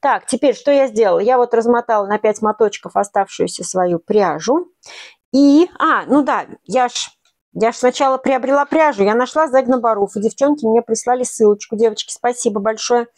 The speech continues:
И в магазине Фила-, Филати сорок пять я заказала пряжу. Ну, вы видите, да? Ну, всё излишне. Тоже тауп цвет.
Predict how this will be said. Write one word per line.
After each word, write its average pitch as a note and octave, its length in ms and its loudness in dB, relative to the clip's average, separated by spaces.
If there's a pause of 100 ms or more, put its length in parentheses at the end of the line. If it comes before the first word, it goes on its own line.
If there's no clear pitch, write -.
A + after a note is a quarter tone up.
(440)
И D#4 300 4
в B3+ 60 -2
магазине C4 600 2
Фила-, A#3+ 320 0 (200)
Филати A#3+ 1300 2
сорок G3 480 -4
пять B3 340 0 (440)
я A3 240 2
заказала G#3+ 440 -2
пряжу. E3 440 -2
Ну, C4+ 180 0
вы C4 120 2
видите, F3+ 420 -4
да? A3+ 180 0 (560)
Ну, A#3+ 160 2
всё - 240 0
излишне. G3 560 -2
Тоже D4 400 0 (100)
тауп A3 400 -2
цвет. C#4+ 320 -2